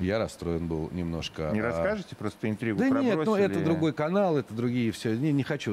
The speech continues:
Speaker 1: э, это не важно совершенно. Но я хотел.
Speaker 2: Мгм.
Speaker 1: Вот, э, и вот, э, не утвердили, то есть я не понравился, понимаете, да? Вот. А расстраиваться по этому поводу смерти подобно.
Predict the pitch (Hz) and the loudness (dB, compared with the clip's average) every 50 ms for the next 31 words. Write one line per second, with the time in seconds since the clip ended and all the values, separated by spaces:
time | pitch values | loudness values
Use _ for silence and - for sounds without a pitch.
0 | 95 92 95 98 98 101 113 131 131 - 143 143 139 131 117 87 82 82 - - | 0 2 2 2 2 2 2 0 0 0 0 2 2 2 0 -2 -4 -6 -6 -6
1 | 95 90 - 107 90 80 76 73 - - - - - - - 139 147 151 - 120 | -6 -4 -2 -2 -2 -2 -4 -6 -10 -12 -14 -16 -12 -4 -2 0 0 0 0 -2
2 | 131 131 - 151 143 - 110 85 69 - - - - - - - - 101 95 95 | -2 -2 -2 -2 -4 -2 -2 -4 -4 -6 -10 -14 -14 -16 -16 -10 -8 -8 -6 -6
3 | 101 95 98 - - - - - 76 95 95 82 71 - - - - 95 92 92 | -6 -6 -8 -10 -16 -20 -14 -8 -4 -2 -2 -2 -2 -6 -12 -10 -6 -2 -2 -2
4 | 90 - 85 101 107 120 127 139 139 117 113 120 - - - 107 104 101 98 101 | -2 -2 -2 0 0 2 2 2 2 2 0 -2 -4 -4 -4 -2 -2 0 0 0
5 | 104 110 110 - 117 123 117 110 92 87 90 82 82 85 78 - 92 92 85 - | 0 0 -2 0 -2 -2 -2 -2 0 -2 0 0 0 -2 -2 -2 -4 -4 -2 -2
6 | 98 101 104 107 101 - 113 127 135 120 95 85 78 73 67 - - - - - | -2 -2 -2 -2 -2 -2 -2 -2 0 0 0 0 0 -2 -4 -8 -14 -18 -18 -16
7 | - 69 69 76 76 71 - - 71 82 120 139 131 - - - - - - - | -14 -12 -10 -10 -10 -10 -12 -12 -10 -8 -8 -8 -10 -12 -18 -20 -20 -20 -20 -20
8 | - - - - - 87 90 90 78 - - - - - 101 95 95 95 92 90 | -20 -20 -20 -16 -10 -4 -4 -2 -2 -4 -6 -14 -10 -4 -2 0 0 2 2 2
9 | 92 92 92 92 95 95 101 107 - - - 165 175 180 180 - - 107 - 127 | 2 2 2 2 2 2 0 -2 -2 -2 -2 0 2 2 0 -2 -4 -4 -2 0
10 | 120 107 - 107 104 101 90 - 107 98 87 87 82 78 80 76 73 73 - - | 0 0 -2 -2 -4 -4 -2 -2 0 0 0 0 -2 -2 -4 -4 -6 -8 -10 -16
11 | - - - - - - - - - - - - - - - 107 110 123 117 - | -20 -20 -20 -20 -20 -20 -20 -20 -20 -20 -20 -20 -20 -6 -4 -2 -2 -2 -2 -6
12 | - - 127 123 98 98 90 82 85 78 | -6 -4 -4 -2 0 0 -2 -2 -2 -4